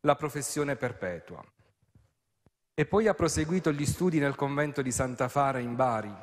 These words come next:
dove il suo percorso accademico presso la Facoltà Teologica Pugliese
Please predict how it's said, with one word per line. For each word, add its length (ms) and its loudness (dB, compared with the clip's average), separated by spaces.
dove 320 0
il 60 -2
suo 140 -4
percorso 480 0
accademico 1000 -4
presso 380 0
la 100 2
Facoltà 560 -2
Teologica 560 -2
Pugliese 760 -4